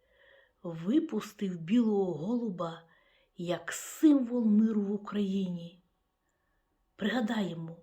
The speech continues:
в дві тисячі чотирнадцятому році папа Римський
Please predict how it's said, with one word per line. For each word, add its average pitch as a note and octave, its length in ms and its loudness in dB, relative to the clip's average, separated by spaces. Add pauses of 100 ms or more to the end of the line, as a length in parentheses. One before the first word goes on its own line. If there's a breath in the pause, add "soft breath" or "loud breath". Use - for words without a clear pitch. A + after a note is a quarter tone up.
(500 loud breath)
в E3 40 -14
дві F#3+ 140 -2
тисячі A3 560 -6
чотирнадцятому G3+ 1040 -4
році G3+ 680 -6 (400 loud breath)
папа A3+ 360 -2
Римський G#3+ 920 -2